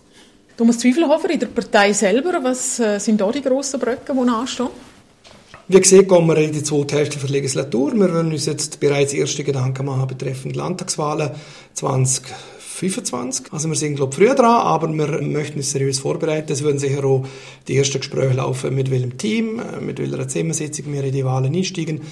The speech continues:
Speaker 2: Aber es gibt noch viel Holz zum Schlagen, wie es der Regierungschef so schön gesagt hat. Wir haben auch natürlich inhaltliche Themen, wo wir uns damit beschäftigen.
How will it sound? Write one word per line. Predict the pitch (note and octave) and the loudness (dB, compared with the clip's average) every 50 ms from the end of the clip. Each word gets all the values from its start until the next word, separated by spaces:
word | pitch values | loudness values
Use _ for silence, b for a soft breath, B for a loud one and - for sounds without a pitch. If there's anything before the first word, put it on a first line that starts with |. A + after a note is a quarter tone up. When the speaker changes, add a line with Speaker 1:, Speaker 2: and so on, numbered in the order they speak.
| B B B B B B B B | B B B B B B B B
Speaker 2:
Aber | D#3 D3+ D3+ | 4 4 6
es | D3+ C3+ C3 | 4 2 2
gibt | D#3 D3+ - D#3+ | -2 -4 -2 0
noch | C#3+ C3 | 0 0
viel | C3 C3+ E3 D#3+ | 0 2 2 2
Holz | C#3+ D#3 D#3 D#3 D3+ - | 2 2 2 0 -2 -4
zum | - E3 D3+ | -6 -6 -6
Schlagen, | C3 D3+ C#3+ C#3 C#3 C#3+ | -4 -4 -2 -2 -2 -2
wie | D3 | -2
es | B2+ - | -4 -6
der | C3+ | -6
Regierungschef | C#3+ C#3+ C3+ D3 C#3+ C#3+ C3+ - - C#3+ C3+ | -6 -4 -2 -2 -2 -2 -2 -2 -2 -2 -2
so | - - C3+ | -2 -4 -4
schön | B2+ C#3 C#3 C3 | -2 -2 -2 -2
gesagt | - - C3 C3+ C3+ C3 | -2 0 0 0 0 -2
hat. | C#3+ C3 C3+ | -6 -6 -6
Wir | C#3 C3+ | -4 -4
haben | B2 B2 B2+ | -2 -2 -2
auch | B2+ B2+ | -2 -2
natürlich | B2 A#2+ A#2 - C3+ B2+ B2+ B2+ | -2 -4 -6 -6 -6 -4 -4 -6
inhaltliche | B2+ A#2+ B2 C3 C3 C3+ C3 - C#3+ C#3 B2+ | -6 -4 -2 -2 -2 -2 -4 -6 -6 -6 -6
Themen, | C3 - C3+ C3 C3 C3 C3 C3 | -6 -4 -4 -2 -2 0 0 0
wo | B2+ C3 | 0 0
wir | B2+ B2+ B2+ | -2 -2 -2
uns | C3 B2+ - B B B B B B B B B | -4 -4 -6 B B B B B B B B B
damit | B C#3+ C#3 C3 C3 | B -2 -2 -2 0
beschäftigen. | C3 C3+ B2+ B2+ B2+ B2+ C3 - - C3 C3+ C3 C3 C3 | 0 0 0 2 0 0 -2 -4 -6 -4 -2 -2 -2 -4